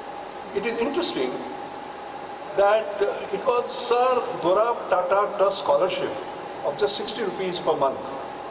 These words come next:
which I got in nineteen sixty for six years.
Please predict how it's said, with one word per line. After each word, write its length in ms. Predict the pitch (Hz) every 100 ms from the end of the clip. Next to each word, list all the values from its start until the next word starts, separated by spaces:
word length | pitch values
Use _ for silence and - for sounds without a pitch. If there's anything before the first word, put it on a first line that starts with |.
| - - - - - - - - -
which 120 | 185
I 140 | 180 180
got 300 | 180 180 180
in 140 | 175
nineteen 380 | 147 120 120 113
sixty 400 | 175 - - 120 - - - - -
for 80 | 147
six 260 | - - -
years. 180 | 117